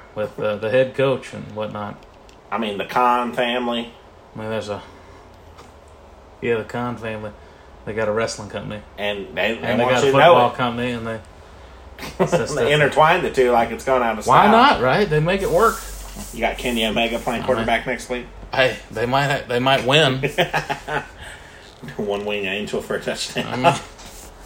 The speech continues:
Speaker 2: <laughs> Wrestling fans will get the joke.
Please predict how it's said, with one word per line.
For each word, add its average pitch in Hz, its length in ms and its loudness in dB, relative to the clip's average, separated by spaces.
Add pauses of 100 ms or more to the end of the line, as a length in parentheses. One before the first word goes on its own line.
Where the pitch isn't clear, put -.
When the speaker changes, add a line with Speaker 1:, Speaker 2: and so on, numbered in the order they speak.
Speaker 2:
<laughs> - 600 2 (480)
Wrestling 143 400 6
fans 95 260 0
will 90 80 -8
get - 180 -6
the - 60 -14
joke. 95 380 4